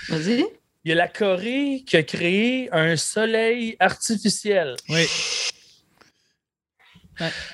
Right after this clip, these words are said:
Speaker 1: C'est vrai, ça.
Speaker 2: Euh, là, pendant qu'on parlait, parce que je, j'étais plus sûr ça venait d'où, j'ai checké. Puis, euh, là, ils ont atteint un nouveau record. Leur soleil artificiel a pu rouler pendant vingt secondes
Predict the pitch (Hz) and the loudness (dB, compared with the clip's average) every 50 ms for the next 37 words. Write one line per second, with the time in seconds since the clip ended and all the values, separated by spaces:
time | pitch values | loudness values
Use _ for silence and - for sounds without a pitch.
0 | - - _ _ _ _ _ _ _ _ _ - 190 175 180 185 214 - 151 151 | -18 -20 _ _ _ _ _ _ _ _ _ -4 -2 0 2 2 2 2 4 4
1 | 151 - 156 165 175 196 - 196 185 202 233 233 233 214 190 202 220 214 - 226 | 4 4 4 2 0 -2 -4 -4 0 0 2 2 2 2 2 2 0 0 0 -2
2 | 196 - 208 185 170 180 220 247 240 190 165 143 151 170 170 151 - - 185 160 | 0 0 2 0 2 2 0 0 0 0 -2 0 0 0 0 0 0 0 -2 -2
3 | - - - - 226 233 - - 180 160 170 175 165 156 156 196 254 247 208 196 | -2 -2 -2 0 0 2 4 4 4 4 4 2 0 0 0 0 0 0 2 0
4 | 165 - - 170 160 - - 226 247 277 285 - - - - 202 202 196 185 180 | 0 2 0 0 0 0 -2 -2 -2 -2 -4 -8 -10 -6 -4 -2 -2 0 2 2
5 | 175 170 165 170 160 160 160 160 156 151 175 208 226 214 185 180 165 160 - - | 4 4 4 4 2 0 0 -2 -2 0 0 0 0 2 2 2 2 2 2 0
6 | 214 220 208 185 175 160 208 226 208 202 170 - - 170 160 170 196 233 262 247 | 0 0 0 0 2 2 4 4 4 2 0 0 0 0 2 2 2 0 -2 -6
7 | 214 - - 160 147 139 151 151 151 - - - - 190 185 196 220 226 190 - | -8 -8 -6 -2 2 4 6 6 6 4 0 -2 0 0 2 2 2 2 0 0
8 | - - - - - - 196 202 214 214 220 226 - - 143 139 - - - 190 | -2 -6 -10 -8 -4 0 2 2 2 2 0 0 0 0 0 0 -2 -2 -2 0
9 | 196 208 190 160 147 143 147 156 165 160 165 175 185 202 208 202 - - - - | 0 2 2 2 2 2 0 -2 0 2 2 2 4 2 2 0 -4 -8 -16 -18
10 | - - - - 147 147 151 160 156 147 139 139 143 175 214 233 240 233 - - | -18 -18 -4 0 2 2 2 2 2 0 0 0 2 2 2 2 2 0 -2 0
11 | 208 180 165 160 170 165 175 196 226 247 233 185 170 | 0 0 2 2 2 2 2 0 -2 -2 0 2 0